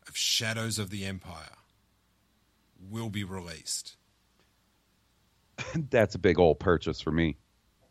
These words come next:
Speaker 1: My friend works at a record company up the road, and he's told me about it, and he goes, "You can't tell anyone yet," and then they've, they've announced it now or something.
Speaker 2: Oh, is it a, is it a cool, like, uh,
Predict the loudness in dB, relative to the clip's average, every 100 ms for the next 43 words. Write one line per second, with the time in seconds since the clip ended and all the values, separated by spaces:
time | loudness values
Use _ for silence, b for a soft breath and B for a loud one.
0 | -20 -18 -18 -20 _ _ _ _ _ _
1 | _ _ _ _ _ -6 -4 2 4 4
2 | 2 2 0 0 -2 -2 -4 -4 -4 -4
3 | -4 -4 -4 -6 -12 -20 _ _ _ _
4 | -8 -4 -2 -2 -4 -10 -20 _ _ -4
5 | -2 -2 -2 -2 -2 -6 -8 -8 -8 -8
6 | -8 -8 -6 -6 -8 -10 -12 -10 -8 -6
7 | -8 -8 -8 -6 -6 -8 -10 -12 -14 -14
8 | -14 -14 -16 -18 -20 _ _ b b b
9 | 6 8 8 8 6 6 8 8 8 0
10 | -6 2 6 6 6 8 10 10 8 8
11 | 6 4 4 6 4